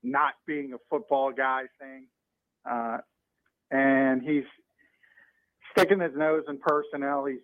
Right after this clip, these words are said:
deciding who, who the practice squad guys being elevated are, who the inactives are on game day.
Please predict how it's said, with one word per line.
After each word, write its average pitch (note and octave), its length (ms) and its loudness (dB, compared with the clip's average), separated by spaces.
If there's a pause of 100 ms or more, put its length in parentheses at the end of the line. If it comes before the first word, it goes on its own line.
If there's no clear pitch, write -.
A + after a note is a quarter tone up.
deciding C#3+ 680 2
who, D#3+ 320 -6
who F3+ 140 0
the D3+ 120 -2
practice D3+ 600 2
squad C#3+ 480 2
guys C#3 320 -6 (140)
being C#3+ 200 -6
elevated C#3 640 -2
are, C#3 320 -2
who D3+ 140 -12
the C#3 260 -10
inactives C#3 640 -8
are C#3 240 -2
on C3 160 -8
game C3+ 300 -4
day. C3 320 2